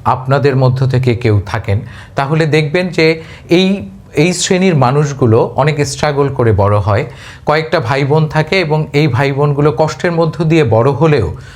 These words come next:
তাদের মধ্যে অনেক স্বপ্ন থাকে এবং পরিবারের যে এই কষ্টটা, তারা মনে মনে এটা আশা করে যে তারা যখন বড় হবে,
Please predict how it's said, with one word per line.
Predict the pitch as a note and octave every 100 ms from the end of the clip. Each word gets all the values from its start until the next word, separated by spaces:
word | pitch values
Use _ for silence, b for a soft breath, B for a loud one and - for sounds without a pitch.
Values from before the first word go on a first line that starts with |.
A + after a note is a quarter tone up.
| B -
তাদের | C#3 D#3
মধ্যে | D#3 C3+ D#3+
অনেক | D3+ C#3+
স্বপ্ন | - D3+ - C3+
থাকে | C3 A#2 G2+ B2 B B B
এবং | E3 F#3 E3
পরিবারের | F#3+ G3 G3+ G#3+ G3+
যে | G#3+
এই | F3+ E3
কষ্টটা, | E3+ D#3+ - F#3+ A#2+ A#2
তারা | D#3+ D3 C#3+ C#3+
মনে | D3 E3+
মনে | F3+ F3 F3 F3 B B
এটা | D3 D#3+
আশা | C#3+ C3+ F3+
করে | D#3 C3 A#2+
যে | A#2+ A#2+
তারা | B2+ C3 D3
যখন | D3 D#3 B2
বড় | B2 C#3
হবে, | C3+ A#2+ G2